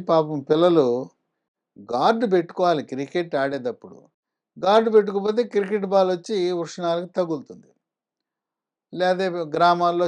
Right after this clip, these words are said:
చెట్లు ఎక్కుతారు, చెట్టు మెంచి కింద పడతాడు, గోడ ఎక్కుతాడు, గోడ మెంచి కింద పడతాడు. ఆ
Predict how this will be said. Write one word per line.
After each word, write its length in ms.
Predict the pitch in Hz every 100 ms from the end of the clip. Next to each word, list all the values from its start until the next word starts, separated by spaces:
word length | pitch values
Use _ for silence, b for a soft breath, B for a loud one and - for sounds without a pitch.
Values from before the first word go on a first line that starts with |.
| -
చెట్లు 300 | 180 180 202
ఎక్కుతారు, 380 | 165 - 123 92 _ _ _ _ -
చెట్టు 280 | - 156 160 165
మెంచి 220 | 165 -
కింద 180 | 160 160 156
పడతాడు, 400 | 147 147 151 151 123
గోడ 220 | 131 143 156
ఎక్కుతాడు, 360 | 156 - 160 151 127
గోడ 180 | 135 147 156
మెంచి 240 | 160 151 156
కింద 140 | 151 151
పడతాడు. 400 | 147 135 143 151 - _ _ _ _
ఆ 80 | -